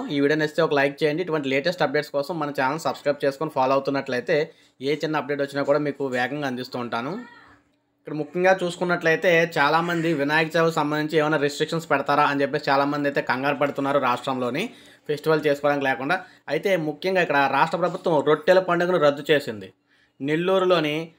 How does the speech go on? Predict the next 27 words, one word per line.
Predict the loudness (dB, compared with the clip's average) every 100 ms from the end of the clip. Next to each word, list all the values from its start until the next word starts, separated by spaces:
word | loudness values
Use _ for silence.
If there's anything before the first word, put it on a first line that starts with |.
| _ _ _ -6
బారా | 0 4 4 2
షాహిద్ | 2 2 2 -2 -2
దర్గా | 0 0 4 4
ప్రాంగణంలో | 4 0 0 -4 -2 0 0 0 -6 _ _
ఇక్కడ | _ -4 -4
మొహరం | -4 -2 -2 -2 -6 -2
మాసంలో | 0 2 0 2 4 4
ప్రతి | 2 -4 -2 0 4
ఏటా | 4 4 4
నిర్వహించే | 4 4 2 0 2
రొట్టెల | 2 0 0 0
పండుగను | 2 2 2 2 0
కరోనా | 2 2 4 2
నేపథ్యంలో | 2 0 0 0 0 2 2
ఈ | 0 -2
ఏడాది | 0 2 0
రద్దు | -2 -4 -2
చేసినట్లు | -2 0 -4 2 2 2
జిల్లా | -2 2 4 4
మైనారిటీ | 0 0 -2 -2 -4
సంక్షేమ | -4 -6 -4 -4 -4
అధికారి | -6 0 0 0 -4 _ _ _ _
సయ్యద్ | -6 -2 -2 -2
అబ్దుల్ | -6 -4 0 0
హమీద్ | 0 -4 -2 -2
మంగళవారం | -4 -2 0 2 2 0
తెలిపారు. | -2 0 0 2